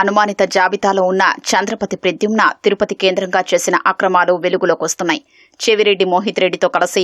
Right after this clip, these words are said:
ఏర్పాటు చేసిన భీమ్ స్పేసెస్ ఎల్ఎల్పి సంస్థకు అనుబంధంగా ఈషా ఇన్ఫ్రా హౌసింగ్ ప్రైవేట్ లిమిటెడ్ ద్వారా సాగించిన దందా బయటపడింది.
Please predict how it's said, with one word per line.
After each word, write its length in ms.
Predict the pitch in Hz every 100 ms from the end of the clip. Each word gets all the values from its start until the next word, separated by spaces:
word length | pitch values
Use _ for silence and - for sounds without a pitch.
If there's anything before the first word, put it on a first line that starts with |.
| 180
ఏర్పాటు 300 | 175 180 -
చేసిన 220 | 180 - 175 - _ _ 196
భీమ్ 240 | 226 269 269
స్పేసెస్ 500 | - 208 202 226 214 - -
ఎల్ఎల్పి 340 | 196 202 202 196 -
సంస్థకు 380 | 185 - 202 175
అనుబంధంగా 540 | 180 208 214 240 269 196 - - 262
ఈషా 240 | 294 302 277 -
ఇన్ఫ్రా 260 | 208 220 214 202
హౌసింగ్ 360 | 190 196 202
ప్రైవేట్ 300 | 185 180 185 180
లిమిటెడ్ 280 | 175 190 196
ద్వారా 200 | 180 185 -
సాగించిన 420 | 170 175 180 185 165 -
దందా 280 | 175 185 185 170 175
బయటపడింది. 520 | 170 - 170 165 160